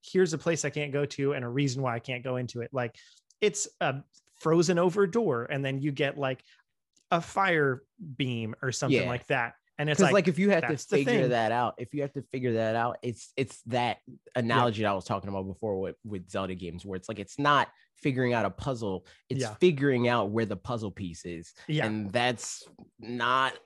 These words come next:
Speaker 1: Yeah.
Speaker 2: a challenge. <laughs>
Speaker 1: <laughs> It's just a nuisance. You're
Speaker 2: Yeah.
Speaker 1: like, yeah. I mean, and, like, I'm sure that can be done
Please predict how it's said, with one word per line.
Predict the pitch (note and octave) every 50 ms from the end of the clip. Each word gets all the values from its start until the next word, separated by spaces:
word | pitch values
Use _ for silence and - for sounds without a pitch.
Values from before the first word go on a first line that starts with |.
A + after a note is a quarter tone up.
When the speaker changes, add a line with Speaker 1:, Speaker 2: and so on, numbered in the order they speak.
| _ _ _ _ _ _ _ _ _ -
Speaker 1:
Yeah. | A3 D#3+ - C3
Speaker 2:
a |
challenge. | - - - D3 C#3+ C#3 C3 B2 G#2+ G2+ F2 F#2 F#2 - - - -
<laughs> |
Speaker 1:
<laughs> | F#3+ G#3 A3 G3 A3+ G#3+ G#3+ F3+ - E3 G3 G3+ D3+ - - - - -
It's | E3+ D#3 B2 -
just | E3+ E3 - -
a | D3+
nuisance. | C#3 C3+ C3 B2+ A#2+ - - B2 A2 A2 - - -
You're | A#2+ A#2 A2
Speaker 2:
Yeah. | A2 B2
Speaker 1:
like, | A#2+ A#2+ A2+ - - - - _ _ _ - - - -
yeah. | - C3+ A#2+ A2 - -
I | A#3+
mean, | C#4+ D4+ D4+ C#4+
and, | A#3+ - A3 G#3+
like, | A3 G#3+ G3+ -
I'm | G3 F3
sure | E3 - - F#3 F3+
that | D#3 D#3 C#3+ -
can | - - E3 D#3 D#3 D#3
be | D3 D3+ D3
done | C3 D3+ D3 C#3+ C#3+ C#3+ D3 D3+